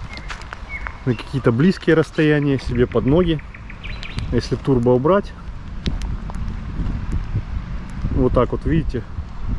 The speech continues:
пятнышко. Таким светом более комфортно просвечивать так вот вдаль. Проткните, пожалуйста, ваш императорский лайк. Нас вроде не съели, поднялся ветерок. А с вами был еще разок.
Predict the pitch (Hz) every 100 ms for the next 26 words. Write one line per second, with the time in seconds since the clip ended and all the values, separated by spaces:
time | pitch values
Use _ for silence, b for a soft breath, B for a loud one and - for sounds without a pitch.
0 | - 131 123 117 - 127 117 - - -
1 | - - - - - - - 131 - 190
2 | 170 160 160 151 143 - - - - -
3 | - - - 135 160 151 - 123 - -
4 | 131 123 - 120 131 135 - 113 107 -
5 | - - - - - - - - - 120
6 | 113 - - - - - - - - -
7 | - - - - - - - - - -
8 | - 185 220 214 160 147 143 131 117 131
9 | 123 123 131 120 143 - 123 - 190 151
10 | 143 - - - 143 135 139 127 127 123
11 | 120 123 139 147 123 127 - 123 101 120
12 | 160 - - 123 - 123 113 117 107 107
13 | 107 170